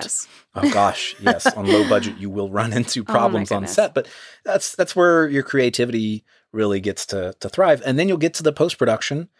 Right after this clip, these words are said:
Speaker 2: and, and then you're making more changes then as well. You're gonna see things you didn't see before. So.
Speaker 1: Yeah. So with that,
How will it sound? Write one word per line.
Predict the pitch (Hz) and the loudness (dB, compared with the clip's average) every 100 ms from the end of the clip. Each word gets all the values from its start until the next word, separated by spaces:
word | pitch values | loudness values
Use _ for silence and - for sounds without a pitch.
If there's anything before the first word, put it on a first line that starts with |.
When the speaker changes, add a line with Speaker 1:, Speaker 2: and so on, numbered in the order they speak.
| _ _ _ | _ _ _
Speaker 2:
and, | 110 113 113 120 - | -4 0 0 0 0
and | 117 117 117 | 0 2 2
then | 127 131 120 | 0 0 0
you're | 131 131 | 2 2
making | 113 113 135 147 131 123 _ - - - | 2 0 0 -2 -2 -4 _ -20 -20 -10
more | 123 123 | 0 0
changes | 147 147 147 139 127 | 2 2 2 0 -2
then | 123 175 123 | 0 2 2
as | 113 | 2
well. | 135 117 | 2 2
You're | 98 | -2
gonna | 104 | -4
see | - 120 | -4 -6
things | 117 113 104 | -4 -4 -4
you | |
didn't | 101 95 92 | -6 -8 -10
see | 110 | -10
before. | 110 92 71 - | -10 -12 -18 -18
So. | - - 95 104 - - - - - _ _ _ _ | -10 -8 -6 -8 -14 -20 -20 -20 -20 _ _ _ _
Speaker 1:
Yeah. | 180 226 214 _ _ _ _ _ | -2 -2 -2 _ _ _ _ _
So | - - 226 240 339 370 _ _ | -8 2 2 2 -2 -10 _ _
with | 196 220 330 - | 0 0 2 -2
that, | 147 165 - - | 0 0 -4 -10